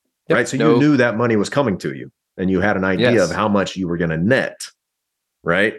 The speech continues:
Speaker 2: So
Speaker 1: Yes.
Speaker 2: what does that mean you should have been doing during that time?
Speaker 1: Right.
Speaker 2: Planning ahead.
Speaker 1: That's
Speaker 2: Get
Speaker 1: right.
Speaker 2: ready for the windfall.
Speaker 1: So that brings me to another topic, which we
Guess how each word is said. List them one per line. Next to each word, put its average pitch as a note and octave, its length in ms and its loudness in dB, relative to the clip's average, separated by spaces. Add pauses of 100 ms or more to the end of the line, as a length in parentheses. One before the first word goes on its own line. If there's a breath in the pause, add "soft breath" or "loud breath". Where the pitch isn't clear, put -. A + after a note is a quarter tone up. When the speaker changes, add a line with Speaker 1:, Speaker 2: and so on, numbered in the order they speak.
(140)
Speaker 2:
So F#2 520 2
Speaker 1:
Yes. F2 100 0
Speaker 2:
what G2+ 80 4
does F#2 160 0
that G#2+ 340 0
mean E2+ 280 -2
you E2 100 -6
should F2+ 260 -4
have D#2 160 -6
been E2 160 -2
doing D#2+ 480 -4 (340)
during E2 280 0
that D2+ 200 -4
time? D2 440 -8 (720)
Speaker 1:
Right. - 180 -16 (720)
Speaker 2:
Planning G2 300 0
ahead. G#2 340 -2 (420)
Speaker 1:
That's F#2+ 200 0
Speaker 2:
Get - 60 -12
Speaker 1:
right. G2+ 60 -4
Speaker 2:
ready G#2 240 2
for G#2+ 140 -6
the F#2+ 100 0
windfall. E2+ 560 -6 (920)
Speaker 1:
So B2+ 460 0 (360 loud breath)
that - 340 -2
brings D#3+ 380 0
me C#3 120 0
to C3 180 -2
another F#3 340 2
topic, F#2+ 520 -4
which F2 200 -12
we D#2 320 -14